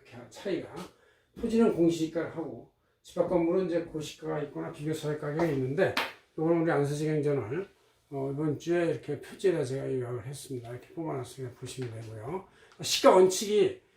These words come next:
시가에 대해서 아파트는 같은 단지 동일 평수의 국제 도부가 이제 고시하는 가격이 따로 있어요. 그래서 그거를 그대로 하면 되고,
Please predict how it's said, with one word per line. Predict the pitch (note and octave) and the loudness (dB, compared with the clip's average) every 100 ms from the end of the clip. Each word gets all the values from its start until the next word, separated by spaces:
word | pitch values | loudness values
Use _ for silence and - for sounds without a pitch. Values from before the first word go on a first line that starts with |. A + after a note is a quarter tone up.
| _ | _
시가에 | - - A3 F#3+ | -16 2 6 8
대해서 | F3+ F#3 | 8 4
아파트는 | C3+ E3+ E3+ E3 D3+ D3+ C3 - _ _ | 0 -2 0 2 2 2 -2 -10 _ _
같은 | - F3 - G3+ | -2 0 8 8
단지 | D#3+ D#3+ D#3 E3+ D3+ | 8 6 6 6 4
동일 | C#3+ E3 E3+ C#3+ | 6 8 8 6
평수의 | E3+ E3 - E3+ - | 2 2 2 0 0
국제 | - - E3+ - - | -6 -6 -6 -6 -8
도부가 | D#3 D3+ D3+ E3 D#3+ D#3+ D#3 F3+ | -8 -4 -2 2 2 2 6 6
이제 | E3 D#3+ | 6 4
고시하는 | D#3 D#3 F3 E3+ | 2 4 6 6
가격이 | C3 C3+ D#3 C#3+ | 4 2 2 0
따로 | G#3 F#3+ | -2 0
있어요. | C#3 - D3+ A#2+ | 0 -2 -4 -4
그래서 | A#2+ C3 | -8 -10
그거를 | D3 C#3+ C#3 | -6 -4 -2
그대로 | C3+ C3+ | -2 -4
하면 | D3 C3 | -6 -8
되고, | A#2+ A#2+ G2+ A#2+ D#3+ | -8 -10 -10 -12 -14